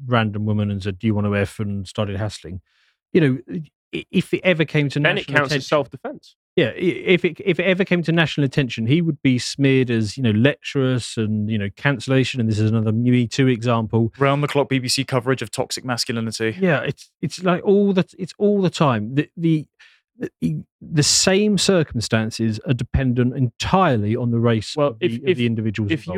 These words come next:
Speaker 1: involved.
Speaker 2: are an administrative, managerial state that adheres to what I would consider to be satanic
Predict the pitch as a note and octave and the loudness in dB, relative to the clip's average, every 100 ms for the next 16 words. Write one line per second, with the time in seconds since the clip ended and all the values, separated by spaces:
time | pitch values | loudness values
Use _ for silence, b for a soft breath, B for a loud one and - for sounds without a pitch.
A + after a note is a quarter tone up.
0 | F#3+ F#3+ F#3 C#3 C#3 C3+ C3 A2 D#3 F#3 | 0 2 0 0 0 2 0 0 -2 -2
1 | - - - D#3 C#3+ A#2+ B2 C3+ D#3+ B2+ | -4 -12 -2 2 2 0 0 0 0 0
2 | C3+ B2+ A#2+ A2+ - - A#2 A2+ - A#2+ | 2 2 0 -2 -6 0 0 0 -4 -4
3 | B2 A2 C3 C3 B2 - B2 A2+ A2 A#2+ | -4 -2 2 2 0 -4 0 0 0 2
4 | C#3 C3 - A#2+ B2 G#2 G#2 G#2+ - D3+ | 2 2 -4 -8 -6 -8 -10 -8 -2 -2
5 | C3 - C3 B2 | -2 -6 -12 -12